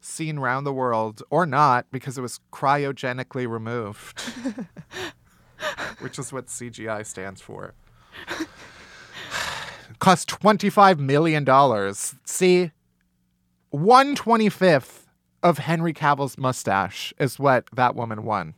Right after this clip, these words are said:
Speaker 1: from Britain. That's, like, three hairs.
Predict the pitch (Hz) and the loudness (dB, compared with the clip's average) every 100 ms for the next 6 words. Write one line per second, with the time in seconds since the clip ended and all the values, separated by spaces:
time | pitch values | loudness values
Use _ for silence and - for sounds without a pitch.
0 | _ _ _ _ - 120 107 101 - - | _ _ _ _ -10 -8 -6 -8 -10 -18
1 | _ _ _ _ _ _ 175 - 190 175 | _ _ _ _ _ _ 0 2 0 0
2 | - - 151 160 135 120 90 95 - - | 0 -8 -4 -4 -4 -4 -6 -8 -12 -14